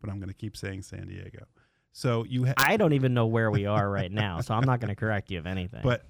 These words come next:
Speaker 1: but their, their defensive backfield is already obliterated. Every year San Diego has a ton of injuries, and this year they lost their, who, who could be an all-pro player in Jason Verrett if he ever stayed healthy, but he's out.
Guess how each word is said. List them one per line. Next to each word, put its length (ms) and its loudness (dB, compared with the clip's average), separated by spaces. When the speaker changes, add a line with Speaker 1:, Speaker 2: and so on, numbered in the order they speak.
Speaker 1:
but 260 0
their, 480 -2
their 180 -2
defensive 640 -4
backfield 720 -2
is 380 -2
already 460 0
obliterated. 760 -4
Every 300 -2
year 180 -2
San 280 -6
Diego 300 -4
has 180 -8
a 60 -10
ton 520 -2
of 160 -8
injuries, 480 -6
and 260 -8
this 180 -6
year 160 -4
they 120 -4
lost 480 -6
their, 320 -8
who, 360 -2
who 100 -8
could 260 -4
be 160 0
an 80 -6
all-pro 560 -2
player 420 -4
in 120 -10
Jason 360 -8
Verrett 360 -6
if 80 -14
he 120 -12
ever 160 -10
stayed 300 -12
healthy, 300 -10
but 180 -14
he's 220 -10
out. 240 -14